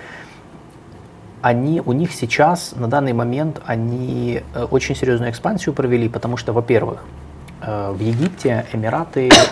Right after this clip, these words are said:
э, сумасшедшими темпами скупают землю прибережную, плюс у них значительная доля суэцкой индустриального, э, суэцкой индустриальной зоны. Э, то есть они имеют часть,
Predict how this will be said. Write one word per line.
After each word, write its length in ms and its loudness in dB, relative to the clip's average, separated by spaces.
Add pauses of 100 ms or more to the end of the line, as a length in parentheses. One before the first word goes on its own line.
(160)
э, 420 0
сумасшедшими 520 -2
темпами 360 -2
скупают 540 -2
землю 340 -2
прибережную, 760 -2 (440)
плюс 200 0
у 60 -2
них 200 -4
значительная 560 0
доля 340 2
суэцкой 440 -2
индустриального, 880 -2 (320)
э, 60 -6
суэцкой 440 -2
индустриальной 500 -2
зоны. 360 -4 (540)
Э, 480 -6
то 60 -6
есть 120 -6
они 300 0 (420)
имеют 440 2
часть, 500 2